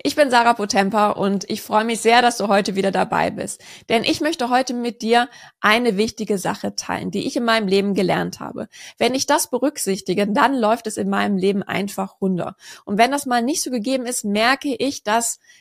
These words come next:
wenn es über einen längeren Zeitraum fehlt, dass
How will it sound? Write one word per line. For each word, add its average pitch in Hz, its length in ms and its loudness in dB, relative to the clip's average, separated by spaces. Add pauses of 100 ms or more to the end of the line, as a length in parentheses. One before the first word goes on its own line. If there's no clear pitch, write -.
wenn 208 140 -2
es 214 80 -4
über 220 140 2
einen 214 160 2
längeren 254 420 2
Zeitraum 226 540 2
fehlt, 220 600 0 (680)
dass 262 400 0